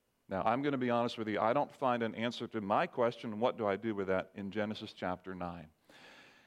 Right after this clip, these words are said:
So, I wanna tell you right now, I'm gonna share with you some personal things of my journey that I've been walking through. You get to decide what's helpful and what's not. I think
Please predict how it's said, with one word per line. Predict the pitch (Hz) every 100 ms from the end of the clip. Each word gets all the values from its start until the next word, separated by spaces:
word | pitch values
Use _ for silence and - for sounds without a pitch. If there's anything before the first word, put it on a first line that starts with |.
| _ _ _
So, | - 123 110 104 - - - _ _
I | 123
wanna | 139 135
tell | - 139
you | 123 117
right | 110
now, | 113 110 104 - - _ _ _ _ -
I'm | 117
gonna | 131 120
share | - 139 131
with | 113 92
you | 90 90
some | - 110 92 _ _
personal | - 131 - 104
things | 92 98 92
of | 95
my | 95 98
journey | 95 92 85 87 85 _ -
that | 98
I've | 95
been | 101 98
walking | 107 113 101 87
through. | - - - _ -
You | 101
get | 127 139
to |
decide | 135 127 123 117
what's | 117 -
helpful | 117 113 120
and | 110
what's | 95 -
not. | 113 95 95
I |
think | 98 117